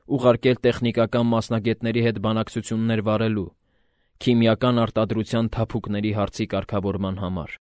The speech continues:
Կուրոսիման չհասցրեց գրել այդ նախադասությունը, երբ նորից ապակու ձայն լսվեց։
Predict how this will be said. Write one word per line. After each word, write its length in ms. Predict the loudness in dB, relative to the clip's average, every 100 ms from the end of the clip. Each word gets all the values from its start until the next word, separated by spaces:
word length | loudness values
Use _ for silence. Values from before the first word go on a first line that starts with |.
| _ _ _ _ _ _ _ _ _ -2
Կուրոսիման 520 | 2 4 2 0 0
չհասցրեց 640 | 0 2 2 0 0 0 0
գրել 300 | -2 0 0
այդ 160 | 0 -2
նախադասությունը, 880 | -2 -2 -2 -2 -4 -6 -6 -8 -10 _ _ _ _ _
երբ 300 | 0 2 2
նորից 320 | 2 2 2 0
ապակու 440 | -2 0 0 -2
ձայն 320 | -2 -2 -2
լսվեց։ 420 | -4 -6 -8 -10